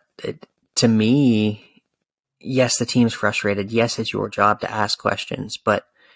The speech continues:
there was even par-, like, part of the clip that wasn't played. There was a question before that,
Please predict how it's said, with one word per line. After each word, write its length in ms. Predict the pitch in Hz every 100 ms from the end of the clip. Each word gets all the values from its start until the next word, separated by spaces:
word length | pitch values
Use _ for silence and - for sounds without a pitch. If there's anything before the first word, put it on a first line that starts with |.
| _ _ -
there 80 |
was 160 | 113 110
even 220 | 113 110
par-, 180 | - - - 123
like, 220 | 117 -
part 160 | 117 110
of 60 |
the 60 | 101
clip 340 | - 113 107
that 140 | - -
wasn't 300 | 104 101 -
played. 360 | 113 110 101
There 80 | 101
was 120 | 101
a 40 | 101
question 420 | - 104 - 101
before 600 | - - - 120 117 110
that, 320 | 80 - -